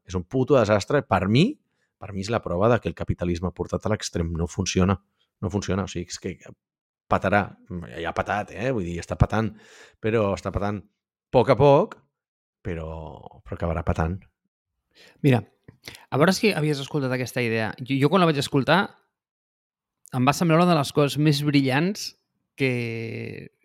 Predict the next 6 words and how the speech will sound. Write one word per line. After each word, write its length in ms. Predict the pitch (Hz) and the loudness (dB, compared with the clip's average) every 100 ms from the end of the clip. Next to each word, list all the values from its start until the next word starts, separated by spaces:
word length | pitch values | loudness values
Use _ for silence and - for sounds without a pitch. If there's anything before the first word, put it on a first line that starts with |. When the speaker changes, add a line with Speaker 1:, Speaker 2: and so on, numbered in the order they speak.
| _ | _
Speaker 2:
com 140 | 135 135 | 0 4
una 160 | 151 | 4
reflexió 540 | 170 156 147 - 170 175 - 127 - - _ _ - | 4 -2 -4 2 2 2 -4 -14 -14 -20 _ _ -4
de 160 | 135 | 0
veritat, 360 | 131 123 131 135 | 0 0 -2 -2
eh? 100 | 170 | -4